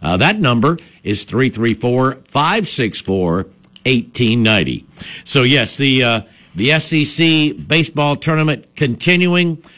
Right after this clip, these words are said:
up at the, uh, at the Hoover Met. And, uh, now, I mean, this one today is actually moving. It's playing ahead of time, ahead of schedule,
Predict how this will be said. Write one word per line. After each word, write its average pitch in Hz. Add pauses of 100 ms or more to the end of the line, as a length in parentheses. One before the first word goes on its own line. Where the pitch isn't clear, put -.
(140)
up 143
at 135
the, 127
uh, 113
at 123
the 113
Hoover 143
Met. 170 (600)
And, 123
uh, 113
now, 147
I 139
mean, 123
this 208
one 196
today 139
is 113
actually 123 (420)
moving. 156
It's 135
playing 175
ahead 117
of 104
time, 85
ahead 117
of 117
schedule, 87